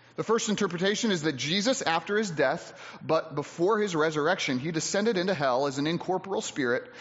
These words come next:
and there he personally preached condemnation to the generation of unbelievers that perished in the flood. The second interpretation that people take on this passage is that Jesus did basically the same thing as the first,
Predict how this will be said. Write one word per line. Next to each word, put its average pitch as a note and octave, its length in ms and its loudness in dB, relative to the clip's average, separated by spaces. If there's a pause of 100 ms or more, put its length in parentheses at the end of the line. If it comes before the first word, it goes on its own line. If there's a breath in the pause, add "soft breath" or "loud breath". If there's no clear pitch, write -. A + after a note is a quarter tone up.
(160 loud breath)
and F3 220 0
there C#4 200 6
he G#3+ 160 2
personally A#3+ 520 2
preached G#3 420 -2
condemnation G#3+ 640 2
to F3+ 100 0
the F3 80 0
generation G3+ 520 2
of F3+ 60 2
unbelievers F#3 520 2
that F3 240 0
perished D#3+ 480 0 (240 loud breath)
in D3+ 280 2
the D3 100 0
flood. E3+ 360 2 (600 loud breath)
The - 80 -2
second D4+ 380 2
interpretation F3 680 2
that E3 80 0
people D#3+ 240 -2
take D#3+ 220 2
on D3 100 2
this D3 120 -2
passage E3 380 0
is F3+ 100 0
that F3 160 2
Jesus G#3 320 0
did E3 200 2
basically A3+ 480 2
the F#3 80 2
same F3 320 0
thing F#3 200 0
as D3 100 0
the C#3 80 -2
first, F3+ 400 0